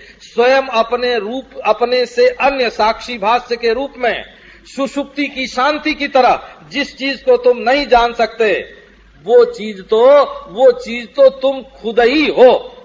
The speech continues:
तुम खुद ही हो। ये बात, ये बात वेदांत तत्वमस्यादि महावाक्य जो हैं वो बताते हैं। तो कैसी अनुभव होवे इसका, उस अनुभव की प्रणाली अब अगले मंत्र में,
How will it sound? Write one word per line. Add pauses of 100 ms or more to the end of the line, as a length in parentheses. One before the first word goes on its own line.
(400)
तुम
खुद
ही
हो। (140)
ये
बात,
ये
बात
वेदांत (340)
तत्वमस्यादि
महावाक्य
जो
हैं
वो
बताते
हैं। (240)
तो
कैसी
अनुभव
होवे
इसका, (200)
उस
अनुभव
की
प्रणाली (180)
अब
अगले
मंत्र
में,